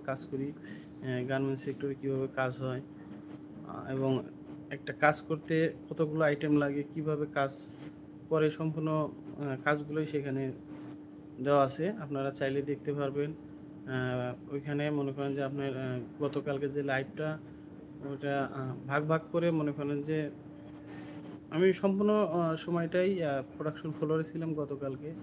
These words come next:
হয়তোবা এইদিকে আপনাদের একটু, আহ, নতুন লাইনের কাজের একটু, আহ, ভিডিও দেখানো হয়েছে,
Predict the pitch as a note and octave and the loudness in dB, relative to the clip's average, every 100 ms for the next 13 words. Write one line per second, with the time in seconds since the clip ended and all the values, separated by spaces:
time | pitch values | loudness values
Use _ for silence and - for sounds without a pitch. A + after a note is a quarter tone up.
0 | - - - - - - C3+ C#3+ D#3+ D3+ | -12 -14 -14 -14 -14 -8 -4 4 6 8
1 | D3 D#3 E3+ D#3 D#3 D3+ D3+ D3+ D#3+ D#3+ | 6 4 4 4 2 2 2 2 0 0
2 | C#3+ C#3+ C3 B2+ - - - - - - | 2 0 0 -4 -8 -14 -16 -16 -16 -14
3 | - - - - - D3 D#3+ D#3+ D#3 D#3 | -14 -14 -16 -16 -4 0 4 6 6 6
4 | E3 E3 D#3+ D#3 D#3 D3 C#3+ D#3+ - - | 4 6 6 8 6 4 2 -2 -4 -2
5 | C#3+ C#3 D#3 E3+ E3+ D3+ C#3+ D#3+ E3 D#3 | 0 2 2 2 4 2 0 0 0 0
6 | F3+ | -2